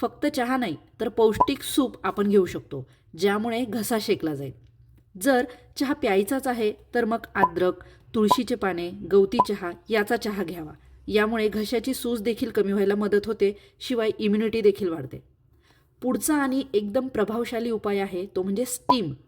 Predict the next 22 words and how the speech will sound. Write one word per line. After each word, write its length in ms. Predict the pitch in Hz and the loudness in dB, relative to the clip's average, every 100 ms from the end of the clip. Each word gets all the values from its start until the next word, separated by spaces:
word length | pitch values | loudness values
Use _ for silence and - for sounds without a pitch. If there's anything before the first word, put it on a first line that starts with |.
| _ | _
म्हणजेच 360 | 170 175 240 - - | -4 0 0 -2 -12
वाफ 400 | - 175 175 - | -2 0 0 -2
घेणे. 260 | 165 170 - - _ _ - | -12 -12 -14 -18 _ _ -4
तुम्हाला 440 | 233 226 254 214 208 | -2 0 0 0 -4
एक 140 | - 262 | -6 -2
इंटरेस्टिंग 520 | 220 208 254 - 262 | 0 0 -2 -2 0
गोष्ट 280 | 214 196 180 | 2 0 -4
सांगते. 360 | 180 156 147 - _ _ - | -10 -12 -16 -20 _ _ -8
ज्या 220 | 156 196 220 | -2 0 2
वेळेला 320 | 226 185 190 | 0 0 -4
करोनाची 500 | - 208 220 226 269 | 0 0 0 -4 -8
साथ 420 | - 214 208 262 | -6 -4 -4 -2
आली 200 | 202 196 | 0 2
होती, 400 | 202 190 165 196 - _ _ - | 0 0 -4 -8 -14 _ _ -4
तेव्हा 340 | 254 214 190 - - | -2 -2 -4 -6 -2
त्याच्या 300 | 208 190 247 | 0 0 0
बचावासाठी 640 | 240 220 233 226 240 233 | -2 0 -2 -2 -6 -6
सगळ्यांनीच 600 | 214 220 196 233 240 262 | -4 -2 0 0 0 -2
वाफ 200 | 208 196 | 0 0
घ्यायला 280 | 196 208 220 | 0 0 0
सुरुवात 300 | 220 175 165 160 | 0 0 0 -4
केली. 180 | 143 | -8